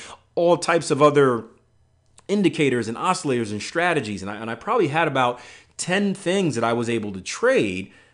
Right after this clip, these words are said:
but I wasn't really good. I was okay, but I wasn't really good at,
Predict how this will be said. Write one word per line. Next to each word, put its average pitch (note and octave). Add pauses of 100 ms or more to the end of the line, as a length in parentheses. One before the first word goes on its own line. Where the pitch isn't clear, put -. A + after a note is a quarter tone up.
(300)
but D#3+
I D3
wasn't E3 (160)
really C3 (520)
good. C3
I C3+
was C3+
okay, -
but C#3+
I C#3
wasn't G3+
really C#3
good C#3
at, A2